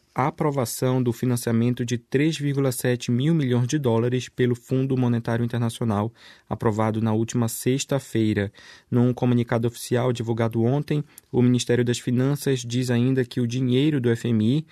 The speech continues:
vai ajudar na retoma do crescimento inclusivo no país.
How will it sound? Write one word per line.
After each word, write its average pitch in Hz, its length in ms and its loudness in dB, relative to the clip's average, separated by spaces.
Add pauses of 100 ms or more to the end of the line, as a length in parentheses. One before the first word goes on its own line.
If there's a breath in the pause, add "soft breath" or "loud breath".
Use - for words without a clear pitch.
(260 loud breath)
vai 117 180 2
ajudar 120 440 0
na 123 120 0
retoma 135 720 0
do 120 280 0
crescimento 131 840 -2
inclusivo 117 580 -2
no 113 120 0
país. - 440 -4